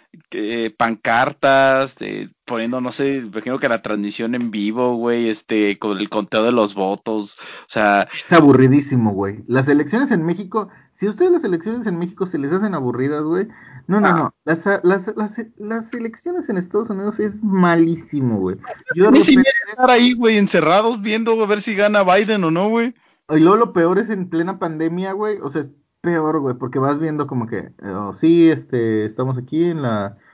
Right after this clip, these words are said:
Speaker 2: en el condado de tal no sé qué, y aquí en Oklahoma,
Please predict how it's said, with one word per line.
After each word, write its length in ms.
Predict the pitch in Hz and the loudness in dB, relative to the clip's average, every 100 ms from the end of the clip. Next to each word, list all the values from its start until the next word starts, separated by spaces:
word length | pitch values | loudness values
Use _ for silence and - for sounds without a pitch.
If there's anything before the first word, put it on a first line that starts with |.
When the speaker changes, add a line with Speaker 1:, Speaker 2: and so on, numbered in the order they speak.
| _ - | _ -8
Speaker 2:
en 80 | 117 | -4
el 80 | |
condado 720 | 110 104 107 107 113 120 127 | 0 0 2 4 4 4 4
de 160 | 127 107 | 2 0
tal 300 | 110 104 101 | -2 -4 -4
no 80 | 110 | -8
sé 80 | - | -4
qué, 340 | 170 185 196 180 | 0 2 4 4
y 220 | 117 117 | 2 -2
aquí 180 | 113 127 | -2 -2
en 80 | 123 | -2
Oklahoma, 800 | 127 123 - 147 160 180 190 | -2 -4 -2 -2 0 2 2